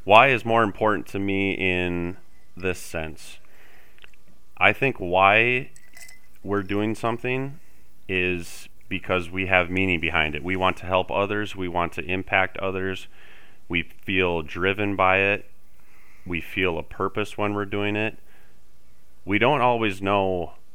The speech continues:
how we're going to do it. Like, for instance, I'll relate this podcast to that, Mitch. We know what we wanted to do with this podcast when we started.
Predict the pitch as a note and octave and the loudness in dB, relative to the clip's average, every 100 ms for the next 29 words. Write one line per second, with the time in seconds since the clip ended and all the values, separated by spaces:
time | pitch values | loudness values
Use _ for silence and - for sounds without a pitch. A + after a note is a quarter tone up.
0 | - - - G#2 F#2+ F2+ E2 E2 D#2 D#2+ | -10 -10 2 4 4 2 0 0 -2 -4
1 | D#2 D#2 - - - - - - - - | -4 -4 -8 -10 -10 -10 -10 -10 -10 -10
2 | - - - F2 F#2 - G#2+ G2+ G#2+ F#2+ | -10 -10 -4 0 0 4 4 4 0 0
3 | - - - - - - G2+ G#2 G2+ G2+ | -2 -8 -10 -10 -10 0 4 4 4 0
4 | - F#2+ F#2+ G2 G2 F2+ G2+ - - D3 | 0 -2 0 2 2 0 -4 -2 2 2
5 | - D#2+ D#2 - E2 D#2 D#2 D#2 - - | 2 -2 -2 -4 -2 -2 -4 -6 -4 -4
6 | - - - - - - - - - F#2 | -4 -10 -10 -10 -10 -10 -10 -10 -6 2
7 | C3 B2+ A#2+ A#2+ G#2 G#2+ G2 G2 G2+ F#2+ | 4 6 6 4 4 2 2 4 4 4
8 | F#2 F#2+ F2+ F2 - F2+ F2 F2 F2 E2 | 0 0 0 -2 4 4 6 2 0 -2
9 | E2 F2 - D#2+ D2+ | -2 -2 0 0 0